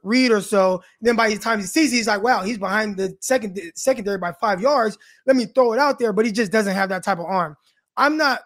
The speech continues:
I'm not gonna kill him over the throw because I know who Jimmy Garoppolo is. He's not that big armed quarterback. But I would just say, please, Jimmy, I would, I, I wish you would see it earlier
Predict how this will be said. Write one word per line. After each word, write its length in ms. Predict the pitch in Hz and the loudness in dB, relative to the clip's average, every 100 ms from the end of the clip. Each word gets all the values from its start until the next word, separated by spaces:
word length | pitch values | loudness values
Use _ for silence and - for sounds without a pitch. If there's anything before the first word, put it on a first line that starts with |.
| _ _ _ _ - | _ _ _ _ -4
I'm 160 | 269 | -2
not 180 | 302 277 | 0 0
gonna 200 | 254 214 | 0 -2
kill 240 | - 254 247 | 0 2 2
him 260 | 254 240 - | 0 -2 0
over 200 | 226 220 | 0 2
the 100 | 190 | -2
throw 340 | 208 220 240 _ - | 0 0 0 _ -8
because 180 | 226 196 | -4 0
I 140 | 220 | 0
know 180 | 226 214 | 0 -2
who 100 | 190 | -2
Jimmy 220 | 185 196 | -2 -2
Garoppolo 420 | 175 185 170 180 | -2 -4 -4 -2
is. 120 | 214 | -2
He's 180 | 190 196 | -2 -4
not 240 | 170 196 - | -2 -2 -2
that 220 | 202 180 | -4 2
big 160 | 220 | 0
armed 260 | 220 220 214 | 2 -4 -4
quarterback. 460 | 240 226 226 233 - _ _ | -2 0 0 -2 -2 _ _
But 100 | 214 | 0
I 100 | 240 | 2
would 160 | 262 220 | 2 0
just 200 | 214 208 | -6 -4
say, 260 | 220 202 196 _ - | -2 -2 -4 _ -6
please, 240 | 240 240 | -2 -2
Jimmy, 300 | 175 214 214 - | 0 0 -2 -2
I 100 | 214 | 0
would, 180 | 214 202 | 0 -2
I, 180 | 208 208 208 | 0 -2 -2
I 100 | 202 | -4
wish 220 | 196 240 | -2 -2
you 80 | 240 | -2
would 120 | 208 | -4
see 140 | - 240 | -4 -2
it 100 | 185 | 0
earlier 400 | 202 233 262 302 | 2 0 0 -2